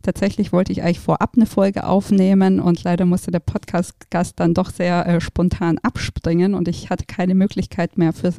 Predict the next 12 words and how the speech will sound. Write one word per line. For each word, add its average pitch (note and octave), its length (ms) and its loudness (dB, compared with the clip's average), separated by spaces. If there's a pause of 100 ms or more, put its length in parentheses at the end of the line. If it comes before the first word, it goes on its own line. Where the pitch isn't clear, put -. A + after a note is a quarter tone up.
(120)
für - 140 -2
Ersatz - 520 -2
zu A3 120 -2
sorgen. G3+ 420 2 (720)
Und F#3+ 340 2
jetzt F#3+ 480 -4
sitze A3 400 -2
ich G3 100 -4
hier F#3+ 120 2
in F3+ 100 6
meinem F3 200 4
Hotelzimmer G#3 800 0